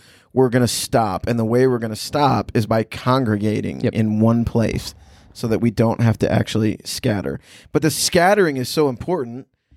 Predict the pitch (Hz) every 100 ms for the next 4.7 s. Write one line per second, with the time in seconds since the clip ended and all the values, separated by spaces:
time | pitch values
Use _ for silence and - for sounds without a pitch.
0 | _ _ - 143 - 175 196 131 123 120
1 | - 135 131 120 - 113 110 104 113 131
2 | _ _ _ _ 131 123 110 120 147 156
3 | 92 87 _ _ - 131 131 147 127 120
4 | 123 165 160 110 85 131 -